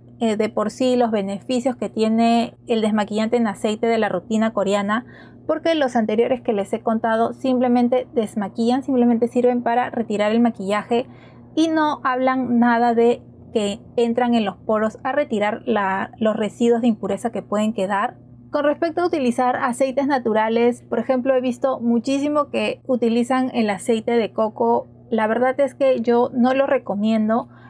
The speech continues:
He leído bastante sobre el aceite de coco y hay, y hay dos versiones totalmente opuestas.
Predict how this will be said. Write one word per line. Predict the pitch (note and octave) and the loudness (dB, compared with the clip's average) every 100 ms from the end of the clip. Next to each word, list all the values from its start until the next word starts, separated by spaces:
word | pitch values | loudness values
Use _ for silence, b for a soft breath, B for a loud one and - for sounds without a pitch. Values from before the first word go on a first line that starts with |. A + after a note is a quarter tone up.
| B | B
He | D4 | 0
leído | D#4 D4+ D#4 | 2 2 2
bastante | C#4+ F#3+ - B3 A#3+ A#3+ B3 B3 | 0 -4 -4 -2 0 0 2 0
sobre | A#3+ A#3+ A#3 A#3 B3 A3+ | 0 0 2 2 0 -2
el | G#3 | -4
aceite | F#3+ A#3 A#3 | -2 -2 0
de | A#3 - | 0 -2
coco | A3+ A3 A3+ - | -4 -2 -2 -2
y | B3 | 0
hay, | B3+ C#4 - - - | 0 0 -6 -14 -2
y | C#4 | -2
hay | C#4 | 0
dos | C#4 C#4 | 0 0
versiones | C#4 B3+ B3 B3+ B3+ C4 B3 | 0 0 0 0 2 0 0
totalmente | A#3 A#3 C4 C4+ C4 B3 | -4 -2 -2 -2 -2 -2
opuestas. | A#3 A3 - B3 B3 | -2 -6 -2 -4 -4